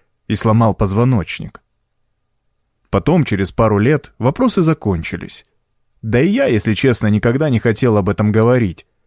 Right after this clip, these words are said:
поэтому эти события совершенно стерлись за долгие годы из моей памяти. После окончания института я вернулся к себе в город, устроился на работу, начал жить в унаследованной от бабушки квартире.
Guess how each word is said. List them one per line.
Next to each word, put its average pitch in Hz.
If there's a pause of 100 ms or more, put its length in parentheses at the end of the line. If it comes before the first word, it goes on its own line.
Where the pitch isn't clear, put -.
(420)
поэтому 127
эти 123
события 110
совершенно 110
стерлись 127
за 92
долгие 110
годы 110
из 95
моей 95
памяти. - (1160)
После 110
окончания 110
института 113 (380)
я 123
вернулся 180
к -
себе 120
в 120
город, 92 (420)
устроился 135
на 92
работу, 120 (500)
начал 208
жить 214
в 135
унаследованной 123
от 90
бабушки 120
квартире. 101